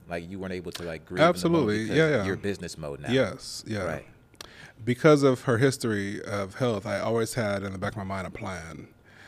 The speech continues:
Speaker 2: I was like, "Okay, so if this happens, X, Y, you know, A, B, and C is gonna happen. This is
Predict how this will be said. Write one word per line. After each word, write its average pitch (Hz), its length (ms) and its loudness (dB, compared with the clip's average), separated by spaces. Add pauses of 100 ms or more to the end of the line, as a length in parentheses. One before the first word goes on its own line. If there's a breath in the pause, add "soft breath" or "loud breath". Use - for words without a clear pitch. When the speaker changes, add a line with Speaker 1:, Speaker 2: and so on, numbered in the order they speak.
(240 loud breath)
Speaker 2:
I 95 120 -8
was 95 100 -6
like, 95 120 -4
"Okay, 92 280 -6
so 98 140 -6
if 92 80 -8
this 113 160 -2
happens, 110 680 -2 (340)
X, 107 260 -4
Y, 101 120 -6
you 104 160 -6
know, 101 100 -6
A, 104 140 -4
B, 104 140 -6
and 101 100 -6
C 101 200 -6
is 92 120 -10
gonna 92 160 -8
happen. 90 320 -10
This 92 180 -8
is 90 140 -14